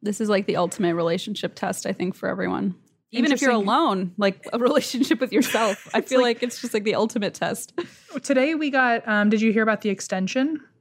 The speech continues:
Speaker 1: Yes.
Speaker 2: Yeah. So I guess we're gonna be doing this for a
Speaker 1: <laughs> We're stuck.
Speaker 2: while. <laughs> A while.
Speaker 1: A while. Um,
Speaker 2: Um,
Speaker 1: yeah. So that's, that's same old, same old, I guess, over here.
Speaker 2: It's about to be same old, same old.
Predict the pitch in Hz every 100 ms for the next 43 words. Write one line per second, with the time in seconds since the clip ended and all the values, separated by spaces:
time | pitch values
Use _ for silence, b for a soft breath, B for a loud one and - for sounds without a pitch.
0 | - 196 - - - - - _ - B
1 | B B _ 175 170 - - _ - -
2 | 185 180 190 196 190 196 190 185 185 180
3 | - - 190 185 190 180 185 185 202 220
4 | 202 220 175 185 - 269 - - - 262
5 | - - 269 226 208 165 160 185 254 -
6 | 226 208 190 190 - 220 208 214 226 220
7 | 214 214 - _ _ 370 403 180 - _
8 | - 247 233 226 233 _ - 247 - -
9 | _ 208 214 - - _ - 233 233 240
10 | 233 240 214 175 170 170 185 185 185 196
11 | 180 185 _ b b b - 220 233 233
12 | 226 202 - 190 185 175 190 175 165 165